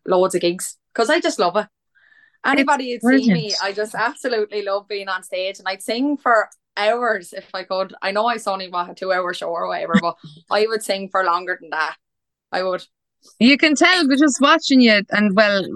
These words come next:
Speaker 2: listening and watching you talk, you can tell you absolutely love it. Like, um,
Speaker 1: Yeah.
Speaker 2: that is, that's brilliant. It's a breath of fresh air to see that.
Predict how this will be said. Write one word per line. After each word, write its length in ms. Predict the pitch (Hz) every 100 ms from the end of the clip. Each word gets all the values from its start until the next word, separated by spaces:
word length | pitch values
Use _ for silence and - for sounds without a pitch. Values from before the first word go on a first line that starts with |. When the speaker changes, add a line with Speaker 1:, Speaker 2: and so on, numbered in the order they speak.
| -
Speaker 2:
listening 540 | 220 247 254 254 226
and 160 | 196 233
watching 360 | 226 240 - 202
you 80 |
talk, 260 | 190 220 202
you 160 | 185 277
can 120 | 214
tell 160 | 240 254
you 100 | 214
absolutely 460 | 175 - 180 170
love 180 | 180 180
it. 120 | 165
Like, 140 | 151 156 - - - _
um, 400 | 185 175 170 165
Speaker 1:
Yeah. 80 | 180
Speaker 2:
that 200 | 233 294 277
is, 140 | 233
that's 240 | 247 240
brilliant. 420 | - 214 196 160 170
It's 120 | 160
a 40 |
breath 200 | 185 208
of 40 | -
fresh 240 | 190 -
air 140 | 202
to 60 | 196
see 160 | - 185
that. 200 | 165